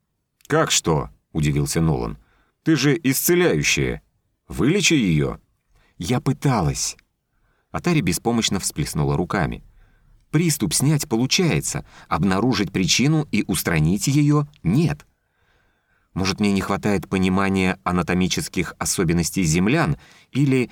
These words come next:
биополя у нас разные, или у этой особи скрытый дефект, а условия содержания его только усугубляют. Не понимаю». «Ну а я чем могу помочь?» хмыкнул Альн. «Я командующий базой,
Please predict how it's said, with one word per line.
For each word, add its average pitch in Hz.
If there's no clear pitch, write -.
биополя 113
у 113
нас 80
разные, 69
или 156
у 98
этой 92
особи 131
скрытый 90
дефект, 85
а 101
условия 95
содержания 90
его 147
только 92
усугубляют. 120
Не 156
понимаю». 123
«Ну 78
а 98
я 87
чем 82
могу 76
помочь?» 71
хмыкнул 73
Альн. 64
«Я 90
командующий 98
базой, 82